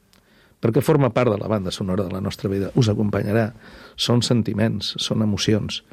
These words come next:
I escoltareu aquelles cançons amb les que us sentireu identificats per tot allò que han passat durant aquests mesos.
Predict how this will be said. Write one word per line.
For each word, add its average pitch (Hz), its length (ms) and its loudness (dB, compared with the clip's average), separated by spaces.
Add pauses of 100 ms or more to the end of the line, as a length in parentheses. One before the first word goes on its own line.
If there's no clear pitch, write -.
(560)
I 113 120 6
escoltareu 113 500 2
aquelles 139 340 0
cançons 120 480 0
amb 110 140 0
les 101 120 -2
que - 120 -4
us - 80 -8
sentireu 107 420 2
identificats 107 760 -2
per - 140 -6
tot 104 180 -2
allò 92 220 -4
que - 60 -2
han 98 100 -4
passat - 400 -6 (500)
durant 101 440 0
aquests 98 260 -6
mesos. - 520 -8